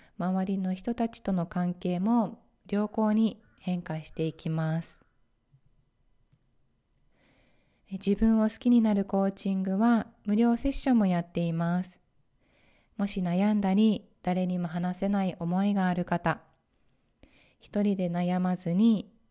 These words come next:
ぜひ今の気持ちをアウトプットしてください。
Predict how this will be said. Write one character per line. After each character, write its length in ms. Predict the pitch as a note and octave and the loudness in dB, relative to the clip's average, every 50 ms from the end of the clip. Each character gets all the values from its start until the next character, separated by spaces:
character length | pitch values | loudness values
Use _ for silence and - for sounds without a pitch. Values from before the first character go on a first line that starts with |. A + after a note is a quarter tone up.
| _ _ _ _ _ | _ _ _ _ _
ぜ 180 | - B3+ C4 B3+ | 0 2 2 4
ひ 300 | B3+ A3+ - - - _ | 4 2 2 0 -6 _
今 240 | - F#3+ G3+ G3+ G3 | -4 -2 0 0 0
の 120 | F#3 F3+ F3 | 0 -2 -4
気 160 | - - F3 | -4 -6 -4
持 160 | F3 F3 F3 | -4 -4 -4
ち 180 | F3 - - G3 | -6 -4 -2 0
を 280 | A#3 A#3 G#3 - - _ - | 0 0 0 -2 -6 _ -4
ア 140 | - G3 G#3 | -2 0 0
ウ 60 | G3+ | 0
ト 120 | - A3 | 0 -2
プ 140 | G#3+ - A3+ | 0 0 0
ッ 20 | |
ト 180 | A3+ - - G3+ | 0 0 -4 -6
し 100 | F#3+ - | -6 -4
て 100 | - F3 | -6 -6
く 100 | - F3+ | -4 -4
だ 160 | E3+ F3 E3+ | -4 -4 -4
さ 200 | - - F3 F3 | -4 -2 -2 -2
い。 120 | E3+ - | -2 -4